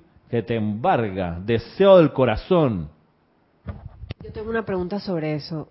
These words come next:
Speaker 2: Cuando tienes ese deseo del corazón y, y lo-, y te vas por ese camino, te pasa rápido lo que quieres, ¿verdad? Como que pam, pam, pam, y
Speaker 1: Sí.
Speaker 2: wow,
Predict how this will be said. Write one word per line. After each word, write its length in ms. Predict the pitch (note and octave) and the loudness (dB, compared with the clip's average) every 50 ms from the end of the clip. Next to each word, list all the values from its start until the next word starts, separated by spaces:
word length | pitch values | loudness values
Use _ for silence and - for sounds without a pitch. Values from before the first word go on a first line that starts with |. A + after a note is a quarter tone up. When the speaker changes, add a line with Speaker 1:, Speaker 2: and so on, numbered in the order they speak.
| _ - | _ 2
Speaker 2:
Cuando 320 | A3 G#3 G3+ G3+ G3+ G3 | 4 6 6 6 4 -2
tienes 240 | - C4+ C#4 D4+ D#4 | -4 -4 -4 -4 -6
ese 180 | D#4 - E4 D4+ | -6 -6 -4 -4
deseo 260 | A#3+ F#3 - G#3+ G#3+ | -4 -4 -2 -2 -2
del 140 | G#3+ G#3+ - | -2 -4 -4
corazón 800 | G3+ F#3 E3+ D#3+ D3 - - G#3+ G3+ F#3 F3 E3+ E3+ E3+ E3+ _ _ _ _ _ _ _ _ _ _ _ _ _ _ _ _ _ - | -6 -6 -6 -6 -10 -8 -6 -2 -2 -2 -2 -4 -6 -10 -14 _ _ _ _ _ _ _ _ _ _ _ _ _ _ _ _ _ -6
y, 280 | A#3 A3+ A3 G#3 F#3 - | -4 -4 -4 -4 -6 -8
y 160 | - A3+ A3 | -8 -6 -2
lo-, 120 | G#3 G#3 G#3 | -2 -2 -2
y 200 | G#3+ A#3 G#3 G#3 | 0 -2 -2 -2
te 160 | D#3+ - A3 | 0 2 4
vas 140 | A3 A#3 A#3 | 4 4 4
por 140 | - C#4 C#4 | 4 2 2
ese 200 | C#4 - D4+ D4 | 2 0 -2 -4
camino, 420 | B3+ G#3 G#3 G#3 A3 A#3 B3+ - - _ _ _ _ _ _ _ _ _ _ _ _ _ _ _ _ _ - | -4 -4 -4 -2 -2 -2 -2 -2 -4 _ _ _ _ _ _ _ _ _ _ _ _ _ _ _ _ _ -4
te 100 | - G3+ | -4 -2
pasa 260 | - A#3 A3+ - C4 | 0 0 0 0 0
rápido 440 | B3 C4 C4 B3 B3 G#3 F#3 F3 F3 | 0 2 2 2 2 0 -2 -2 -2
lo 100 | F3 E3+ | -4 -4
que 120 | E3+ F3+ D#3+ | -6 -8 -12
quieres, 280 | - A3+ G3+ E3+ D3+ D3 | -8 -6 -6 -6 -6 -10
¿verdad? 460 | D#3 - G3+ G#3 F3+ D#3 E3 F#3+ F#3 _ _ _ - | -10 -8 -6 -6 -6 -6 -8 -10 -14 _ _ _ -8
Como 200 | A3+ G#3+ G3+ F3+ | -4 -4 -4 -4
que 140 | G3 F#3+ E3+ | -6 -6 -4
pam, 180 | C4+ C#4+ B3+ | -4 -4 -2
pam, 160 | - E4 D4 | -2 -2 -2
pam, 160 | - F4+ - - - | -2 -4 -6 -4 0
y 40 | - | 2
Speaker 1:
Sí. 320 | E3 E3+ E3 C3 G2+ E2+ - | 4 4 4 2 -2 -2 2
Speaker 2:
wow, 320 | A3 G3+ F3+ D#3 D#3+ D3+ | 4 4 4 2 0 -8